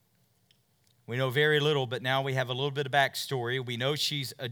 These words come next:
Gentile, she's Hellenistic, we know that she's a Syrophoenician. We know that she's desperate. We know that she heard about Jesus.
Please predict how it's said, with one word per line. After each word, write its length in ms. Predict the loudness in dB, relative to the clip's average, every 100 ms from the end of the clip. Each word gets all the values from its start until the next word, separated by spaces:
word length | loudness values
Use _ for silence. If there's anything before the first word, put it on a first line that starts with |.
| -10 -14
Gentile, 720 | -6 -2 -2 0 4 4 2 -2
she's 380 | -8 -6 -8 -10
Hellenistic, 760 | -2 0 2 0 -4 -6 -10 -12 _ _ _ _ _ -20 _ -4
we 100 | 0
know 160 | 2
that 180 | 2 0
she's 220 | -2 -4
a 40 | -2
Syrophoenician. 1200 | 4 8 8 6 0 -2 -4 -2 -2 -4 -6 -12 -20 -20 -6
We 140 | 0
know 120 | 2
that 160 | 0 -2
she's 280 | -4 -4 2
desperate. 560 | 4 4 0 -4 -4
We 100 | -2
know 160 | 2 2
that 200 | 0 -2
she 180 | -2 -2
heard 340 | 0 0 0
about 300 | 2 2 2
Jesus. 640 | -2 -4 -4 -8 -10 -12